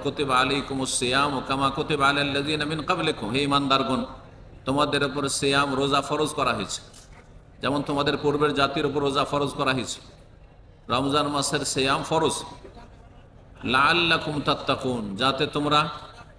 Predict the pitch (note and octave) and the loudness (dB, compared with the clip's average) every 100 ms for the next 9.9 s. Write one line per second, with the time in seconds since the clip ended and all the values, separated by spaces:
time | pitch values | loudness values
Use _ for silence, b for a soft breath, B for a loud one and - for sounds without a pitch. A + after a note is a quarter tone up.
0 | - - - - - - - - - - | -20 -20 -20 -20 -20 -20 -20 -20 -20 -20
1 | - - - D#3 F3 E3 F3+ F3+ F3+ F3+ | -20 -12 -2 0 2 2 2 2 -2 -2
2 | - - - - - C3 A#2+ F#2+ - - | -6 -16 -20 -8 -4 -2 -2 -2 -6 -14
3 | - - - - - - - - - - | -20 -20 -20 -20 -20 -20 -20 -20 -20 0
4 | B2+ D#3 - E3+ F3 - E3 E3+ C#3+ A2+ | 4 4 2 0 -2 0 2 2 2 0
5 | - - - - - - - - - - | -2 -6 -14 -20 -20 -20 -20 -20 -20 -2
6 | D3 C#3+ F3 F3 D#3 D#3+ D3+ F3 E3 - | 2 4 4 6 6 2 2 0 0 0
7 | D3 A2+ F#2+ - - - - - - - | 0 0 -2 -8 -16 -20 -20 -20 -20 -20
8 | - - - D3+ D3+ F3 E3+ E3+ F3+ - | -20 -20 0 2 2 4 6 8 6 2
9 | D3 D#3 D#3+ D#3 D#3+ D#3 C#3 - | -2 0 2 0 0 -2 -2 -4